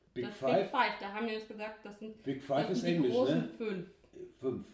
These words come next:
Speaker 2: Aber die sind gar nicht alle groß.
Speaker 1: Nee?
Speaker 2: Nee, das sind fünf Tiere. Das ist also, das ist der Büffel.
Speaker 1: Der ist aber groß.
Speaker 2: Ja, der Löwe kann auch groß sein.
Speaker 1: Ja.
Speaker 2: Elefant.
Speaker 1: Ah.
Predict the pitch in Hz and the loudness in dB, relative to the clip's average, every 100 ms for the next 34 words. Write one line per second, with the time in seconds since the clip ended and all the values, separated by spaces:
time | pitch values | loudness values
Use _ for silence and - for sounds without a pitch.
0 | _ _ 185 202 220 240 254 214 208 202 | _ _ -10 -8 -4 -4 -2 -4 -6 -6
1 | - 185 180 175 170 156 - - _ _ | -8 -8 -6 -4 -4 -6 -16 -20 _ _
2 | _ - 127 175 - - 226 214 220 254 | _ 0 0 0 -6 -6 -2 2 2 2
3 | 226 - 240 233 - 262 254 - - 269 | 0 -4 -4 -4 0 0 0 -6 -2 -2
4 | 202 185 190 202 - 175 170 - _ _ | -2 -8 -10 -12 -8 -6 -6 -10 _ _
5 | 190 - 175 175 - 202 254 262 311 302 | -16 -6 -6 -6 -12 -4 -4 -2 -2 0
6 | 302 311 330 359 381 - - - 180 123 | 0 0 -2 -4 -6 -14 -10 -4 -2 -2
7 | 87 92 113 135 - _ _ _ _ 180 | -4 -4 -4 -4 -12 _ _ _ _ -4
8 | 175 180 247 - - _ - 202 240 277 | -2 -4 -6 -10 -20 _ -8 2 4 4
9 | 339 330 294 247 269 - 226 214 - 175 | 2 0 0 2 0 -2 -8 -8 -6 -6
10 | 160 175 - - 104 90 82 _ _ _ | -6 -10 -16 -16 -12 -12 -14 _ _ _
11 | 226 226 - 240 339 494 - - _ _ | -8 -8 -4 0 0 -2 -10 -18 _ _
12 | 110 113 143 | -8 -4 -4